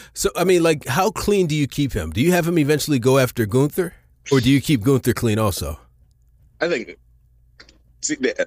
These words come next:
Speaker 2: there, here I go shitting on Austin Theory again, but I think that U S title would be better.
Speaker 1: Yeah.
Speaker 2: As Gunther's been,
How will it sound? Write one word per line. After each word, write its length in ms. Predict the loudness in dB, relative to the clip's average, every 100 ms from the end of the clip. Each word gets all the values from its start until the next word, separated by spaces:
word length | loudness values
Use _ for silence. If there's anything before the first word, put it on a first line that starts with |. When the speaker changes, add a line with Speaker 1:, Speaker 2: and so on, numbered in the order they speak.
| -4
Speaker 2:
there, 280 | -2 0 0
here 200 | 0 0
I 60 |
go 160 | 0 -2
shitting 340 | 0 -2 -2
on 120 | -2 -2
Austin 240 | -4 -6
Theory 340 | -4 -2 -2
again, 220 | -4 -4 -2
but 80 |
I 80 | -2
think 180 | -2 -4
that 180 | -4 -2
U 200 | -2 -2
S 160 | -4
title 260 | -4 -6 -6
would 160 | -8 -10
be 100 | -10
better. 340 | -4 -2 -2 -6
Speaker 1:
Yeah. 360 | -4 -4 -2 -6 -10 _ _ _ _ -6 -6 -2
Speaker 2:
As 220 | -2 0 0
Gunther's 420 | 2 2 2 2
been, 480 | 2 2 2 0